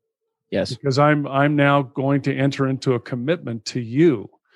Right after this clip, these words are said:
Speaker 2: And that means putting on the sacrificial altar certain things that I've engaged with in the past that I'm taking off the table
Speaker 1: Yeah.
Speaker 2: as part of committing myself to you. This is a big deal,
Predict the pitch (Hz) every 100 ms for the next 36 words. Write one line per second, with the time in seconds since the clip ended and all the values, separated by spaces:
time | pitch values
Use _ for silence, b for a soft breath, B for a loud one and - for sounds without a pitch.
0 | b b - 117 139 156 151 135 - -
1 | 147 139 135 120 - 139 135 135 113 139
2 | 120 123 117 131 160 - 113 107 - 151
3 | 143 123 107 151 151 110 101 120 117 120
4 | 113 104 123 147 131 143 135 120 104 120
5 | 110 101 - 175 123 104 - - b b
6 | b b b _ 123 113 127 - - 170
7 | 156 147 139 127 - 117 131 117 101 92
8 | _ _ _ _ _ _ - 101 98 -
9 | 127 123 117 - - 165 233 160 113 -
10 | 120 113 - 120 131 202 277 269 285 277
11 | - 262 302 -